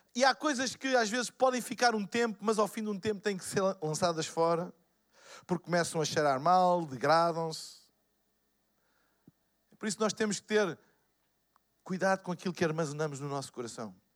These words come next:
E há coisas que vêm e que nós não, não podemos impedir de vir, mas logo mais deita fora. Para que tá, haja espaço. Às vezes queremos, "Oh Deus, enche." Nós, igrejas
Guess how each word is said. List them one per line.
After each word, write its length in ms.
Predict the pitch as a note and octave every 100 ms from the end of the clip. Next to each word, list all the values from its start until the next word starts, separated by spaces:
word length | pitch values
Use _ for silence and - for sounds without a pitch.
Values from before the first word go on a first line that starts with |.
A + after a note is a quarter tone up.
| _ _ _ _ _ _ _ _ - -
E 60 | -
há 60 |
coisas 300 | C4 D4 A#3+ -
que 100 | D#3+
vêm 500 | G3 G#3+ G#3+ G#3+ - _
e 80 | -
que 60 | D#3
nós 160 | F3+
não, 120 | F3+ E3+ E3 D#3+ D#3 _
não 160 | C#3+ C#3+
podemos 280 | B2 D3+
impedir 320 | D3 C3+ C3+ C3+
de 80 |
vir, 300 | A#2 E3 G#3+ - _ _ _ _ _ _ _ _ _
mas 120 | - D3
logo 260 | G3 E3+
mais 200 | E3 F3
deita 220 | D3+ D#3+
fora. 400 | D3 - C#3+ C3 F3 _ _ _ _ _ _ _ - -
Para 100 | D#3
que 60 |
tá, 180 | - F3 _ _ -
haja 240 | E3 F3+
espaço. 440 | E3 - F3+ D#3+ - - - - -
Às 120 | G#3
vezes 120 | A3+
queremos, 220 | F#3+ A#3+ A3
"Oh 100 | A3+
Deus, 360 | G#3+ A#3+ - - _ _ _ _
enche." 340 | F3+ A#3 A3 - F#3 F#3+ D3+ - - E3+ E3 _
Nós, 320 | D#3+ F3+ F#3+
igrejas 560 | D#3+ D3 F3 E3 D3+ C3